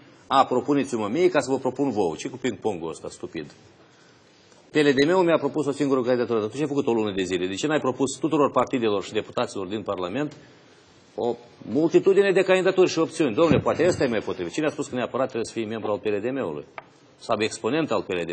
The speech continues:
M-ului, chiar dacă ăștia au mai multe mandate? Nu scrie nicăieri în Constituție. Încă o dată, în această situație constituțională, la constituirea guvernului, cea mai grea figură este președintele Republicii. Dacă nu este nevoie de el, tăiem acele articole din Constituție și lăsăm numai Parlamentul.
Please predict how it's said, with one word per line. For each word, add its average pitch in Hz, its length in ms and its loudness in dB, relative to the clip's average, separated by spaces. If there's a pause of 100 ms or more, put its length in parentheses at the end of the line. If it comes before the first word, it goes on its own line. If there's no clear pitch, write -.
M-ului, 76 180 -10
chiar 147 180 0
dacă 135 220 -2
ăștia 131 180 -4
au 131 60 0
mai 131 100 -2
multe 131 200 -6
mandate? 139 380 0
Nu 95 120 -8
scrie 107 220 -6
nicăieri 190 300 4
în 170 60 4
Constituție. - 600 -6 (580)
Încă 131 220 -2
o - 20 4
dată, 95 280 0 (340)
în 90 80 -10
această 131 400 0
situație 123 400 0
constituțională, 101 720 -4 (640)
la 139 240 4
constituirea 110 560 0
guvernului, 139 640 2 (400)
cea 139 220 0
mai 135 200 2
grea 131 200 4
figură 135 420 2
este 156 240 2
președintele 151 460 2
Republicii. 139 460 2
Dacă 120 260 -2
nu 147 120 0
este 185 220 4
nevoie 180 340 6
de 143 120 4
el, 139 300 4 (440)
tăiem 202 340 6
acele 160 260 2
articole 147 360 2
din 120 160 -2
Constituție 151 400 -2
și 143 60 -4
lăsăm 170 200 0
numai 185 160 0
Parlamentul. 180 640 2